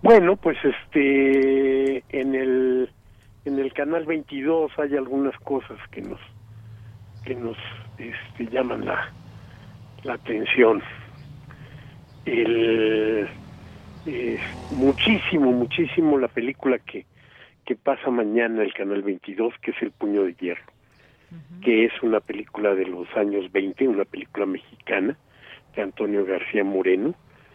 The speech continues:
Speaker 1: que, este, que es la primera película que trata el, el tema de las drogas en, este, en nuestro país, El puño de hierro.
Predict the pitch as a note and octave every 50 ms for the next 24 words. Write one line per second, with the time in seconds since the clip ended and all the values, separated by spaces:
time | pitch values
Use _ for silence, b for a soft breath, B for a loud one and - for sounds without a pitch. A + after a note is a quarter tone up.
0 | b b b b b _ _ _ _ _ _ - A#2+ G#2+ G#2 G#2 G2+ G2 - -
1 | - - - - - G#2 G2 G2+ G2 F#2+ F#2+ F#2+ F#2+ F#2+ F#2+ F#2+ F#2+ F#2+ F#2+ F#2+
2 | F2+ - - - _ _ _ _ _ _ _ _ _ _ _ _ _ _ - -
3 | _ _ _ _ _ _ _ _ _ - B2 B2 C3+ D3+ D3+ - F#3 - - -
4 | A2+ A2 C3 F#3 A#3 C4 - - G3 - F3 E3+ - - F#3+ F3 - - D#3 -
5 | D#3+ D#3 E3 - - - C3+ - - A2+ B2+ B2+ A#2 - - D#3 D3 E3+ E3 D3+
6 | D3 C3+ B2+ C3 B2 A#2 - A#2 C3+ E3+ G#3 G#3 - C3+ G2+ - - _ G#2 G2
7 | F#2+ F#2+ F#2+ F2+ - - _ _ - G2 F#2 F2 - - - _ _ b b b
8 | b b b b b b b _ A2 G#2 G2 G2 F#2 - - - F2+ F2 - -
9 | F#2+ F#2 F2+ F2 E2+ - - - - - _ _ b b b b b b b b
10 | - - G2 F2+ - - A#2+ B2+ B2+ B2+ B2 B2+ B2 A2+ G#2+ G2 G2+ G2+ F#2 -
11 | - G2+ G2 F2+ E2+ - - - - -